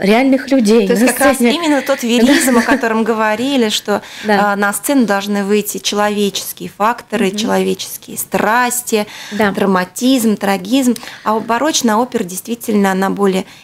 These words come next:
Speaker 2: и мифологичная, и не настолько личная. Но тем не менее, как раз Юлия Васильева, с-, сопрано, а, в оперном театре, приглашает вас на конц-, и на постановки в оперном театре, которые в конце октября состоятся, и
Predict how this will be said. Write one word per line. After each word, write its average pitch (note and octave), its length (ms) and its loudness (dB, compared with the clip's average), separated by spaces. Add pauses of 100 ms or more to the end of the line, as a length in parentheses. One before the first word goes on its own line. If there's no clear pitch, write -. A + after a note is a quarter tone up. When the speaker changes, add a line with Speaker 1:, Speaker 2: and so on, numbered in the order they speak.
Speaker 2:
и G#3+ 100 -2
мифологичная, G3+ 1200 0
и A#3 220 0 (240)
не G#3+ 120 2
настолько G#3+ 760 0
личная. G3 600 0
Но G3 120 2
тем D4+ 220 2
не C4 100 6
менее, C4+ 340 2 (320)
как G#3 140 -4
раз A3 180 -2
Юлия G#3+ 300 0
Васильева, G#3 680 0
с-, - 120 -4 (160)
сопрано, G#3+ 880 -2 (360)
а, G3 260 0
в G3 80 -4
оперном F#3+ 380 -2
театре, A#3 400 -4
приглашает G#3 560 -2
вас F#3+ 200 -4
на G3+ 140 -2
конц-, G3+ 340 -4 (140)
и A3 100 0
на A3+ 140 2
постановки A3 880 -2
в A#3 140 -2
оперном A#3+ 420 0
театре, A3 480 -2
которые G3+ 480 -2
в - 60 -10
конце G3+ 340 -2
октября F#3+ 540 -2
состоятся, A#3+ 480 -2
и G#3 340 -2